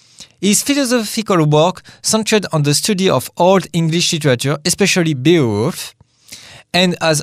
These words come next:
acknowledged the importance of his writing. He was a gifted linguist,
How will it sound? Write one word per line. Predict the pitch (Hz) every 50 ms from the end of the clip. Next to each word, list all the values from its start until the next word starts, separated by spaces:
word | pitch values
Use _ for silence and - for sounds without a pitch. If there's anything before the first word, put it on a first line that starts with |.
| -
acknowledged | - 220 233 - 233 226 214 208 196 196 202 180 175 -
the | 160 156 147 - 151 -
importance | - 220 214 226 190 - 185 180 - - -
of | 143 135 -
his | - 143 139 147
writing. | 135 135 123 117 101 - 69 71 - _ _ _ _ _ _ _ _ _ _ _ _ _ _ _ _ _ _ _ _ _ _ _ _ _ _ _ _ _ _
He | - 202
was | 220 277 269 208
a | 196 180
gifted | 160 156 165 220 269 277 262 - - - - - 180
linguist, | 175 190 208 190 160 131 107 92 - - - -